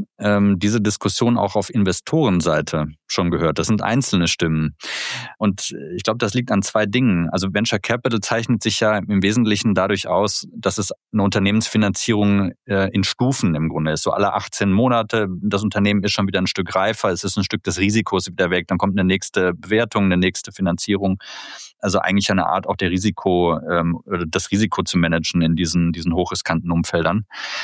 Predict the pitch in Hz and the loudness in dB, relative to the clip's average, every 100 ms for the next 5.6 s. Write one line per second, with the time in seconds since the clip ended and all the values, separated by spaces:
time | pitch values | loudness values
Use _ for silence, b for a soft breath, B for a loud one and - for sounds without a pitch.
0 | B - - 98 110 104 - 104 104 90 | B -6 -2 0 0 0 -2 -4 -2 -2
1 | 95 - 98 90 87 - 117 120 110 98 | -2 0 0 2 0 0 2 2 2 0
2 | 92 87 90 90 95 92 95 92 87 90 | -2 0 0 0 0 0 -2 -2 -4 0
3 | 87 - - 98 95 95 98 - 92 95 | 0 -2 -2 0 2 2 0 -2 0 2
4 | 90 95 95 104 95 90 - 87 78 - | 2 2 2 2 0 -2 -2 -2 -2 -4
5 | 90 80 76 78 80 - | -2 -2 -2 -6 -10 -10